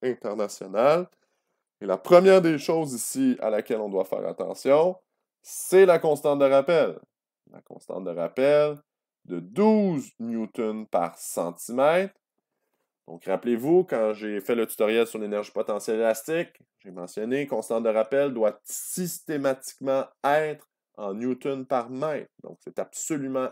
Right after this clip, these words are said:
important, c'est absolument essentiel dans le calcul d'énergie potentielle élastique. Ce n'était pas le cas quand on utilisait la loi de Hooke, mais dans le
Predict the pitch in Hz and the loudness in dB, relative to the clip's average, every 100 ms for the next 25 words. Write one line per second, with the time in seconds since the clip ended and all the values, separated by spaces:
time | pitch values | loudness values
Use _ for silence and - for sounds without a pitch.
0 | - 107 101 101 123 123 123 101 - 113 | -8 -8 -8 -8 -6 -8 -10 -12 -12 -12
1 | 113 113 110 - 95 - 120 131 131 _ | -8 -6 -6 -8 -12 -4 0 0 -2 _
2 | _ _ _ 101 135 143 123 120 110 131 | _ _ _ 2 4 4 2 -2 -2 -4
3 | 117 110 104 104 113 113 - 104 110 101 | -2 -4 -6 -6 -8 -8 -6 -6 -4 -8
4 | - 104 95 - 139 139 _ - 135 90 | -6 -6 -6 -6 -8 -8 _ -12 -10 -10
5 | 87 190 170 143 175 165 143 131 - 127 | -8 -2 0 2 0 -2 -4 -6 -6 -4
6 | 123 120 120 117 - 156 - _ _ _ | -2 0 -2 -2 -4 -8 -10 _ _ _
7 | _ _ 78 127 143 | _ _ -2 0 0